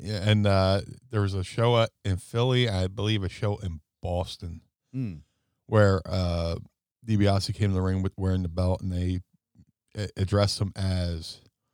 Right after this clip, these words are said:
Speaker 1: uh, new W W F champion until, you know, Jack Tunney came out and said, "Eh, eh."
Speaker 2: Yeah. Can't buy the title,
Speaker 1: Unfortunately,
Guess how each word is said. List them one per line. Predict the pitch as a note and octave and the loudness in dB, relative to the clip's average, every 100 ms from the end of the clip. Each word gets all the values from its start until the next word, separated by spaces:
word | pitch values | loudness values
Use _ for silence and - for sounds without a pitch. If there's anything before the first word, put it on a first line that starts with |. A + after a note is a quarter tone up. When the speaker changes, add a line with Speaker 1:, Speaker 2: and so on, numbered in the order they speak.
| _ _ _ _ _ _ _ - | _ _ _ _ _ _ _ -6
Speaker 1:
uh, | F#2+ F2+ F2+ | -2 0 0
new | G2+ G2 | 2 2
W | F#2 F2+ F#2+ | 2 0 -2
W | F2+ F#2 | -2 -4
F | - | -4
champion | - F#2+ F2+ F#2+ F2 E2+ - _ - | -4 -4 -4 -4 -6 -10 -16 _ -8
until, | F#2 - F#2+ F2 | -4 0 0 0
you | G2 | -6
know, | E2+ | -6
Jack | E2 F#2+ E2+ | -4 -4 -4
Tunney | - F#2+ F#2 | -4 -4 -2
came | - F#2+ | -4 -2
out | |
and | F2+ | -2
said, | - F2 - - | -4 -6 -8 -6
"Eh, | E2 - - | -4 -4 -4
eh." | D3+ C#3 A#2+ G#2 E2+ E2+ - - _ | 0 2 0 -2 -6 -10 -14 -20 _
Speaker 2:
Yeah. | A2 F#2 E2 - _ _ _ _ _ _ | -10 -8 -10 -14 _ _ _ _ _ _
Can't | D#3+ E3 C#3 | 0 4 4
buy | B2+ | 6
the | E3+ | 8
title, | A#3+ A#3+ | 8 8
Speaker 1:
Unfortunately, | - D3+ D3 D#3+ | 6 6 8 8